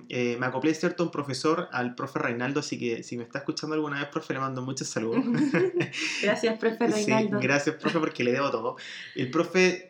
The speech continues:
Speaker 1: conocí, él hizo un, un máster acá en la Universidad de Lleida. Entonces él armó muchos contactos con la gente de la uni de Lleida. Eh, y a mí en un momento me dijo, "Álvaro, ¿sabes qué? Eh, esta"
Speaker 2: Oye, ojo que el networking es,
Speaker 1: Es
Speaker 2: en este,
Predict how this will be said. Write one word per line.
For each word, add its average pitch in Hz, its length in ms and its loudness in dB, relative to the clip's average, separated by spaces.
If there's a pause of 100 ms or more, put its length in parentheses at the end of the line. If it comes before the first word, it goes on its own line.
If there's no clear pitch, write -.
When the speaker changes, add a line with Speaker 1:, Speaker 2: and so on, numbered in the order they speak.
Speaker 1:
conocí, 143 380 0
él 165 100 4
hizo 180 180 2
un, 165 120 2
un 131 220 -4
máster 135 580 -4
acá 127 180 -6
en 127 80 -2
la 127 60 0
Universidad 123 420 -2
de 113 80 -2
Lleida. 113 460 -4 (380)
Entonces 147 440 0
él 170 200 4
armó 151 280 2
muchos 175 340 0
contactos 170 440 -2
con 175 120 0
la 147 80 0
gente 185 300 -2
de 131 100 2
la 120 80 0
uni 120 160 -2
de 113 80 0
Lleida. 107 320 -6 (120)
Eh, 123 320 2
y 139 80 0
a 131 60 0
mí 156 140 4
en 170 60 2
un 165 80 2
momento 165 320 2
me 156 60 2
dijo, 160 300 2
"Álvaro, 165 520 2
¿sabes 156 300 0
qué? 170 380 0
Eh, 123 440 -2
esta" 131 200 -2
Speaker 2:
Oye, 202 220 4
ojo 196 300 4
que 208 80 4
el 185 100 4
networking 180 540 2
es, 175 400 2 (180)
Speaker 1:
Es - 80 -12
Speaker 2:
en 185 220 4
este, 202 240 4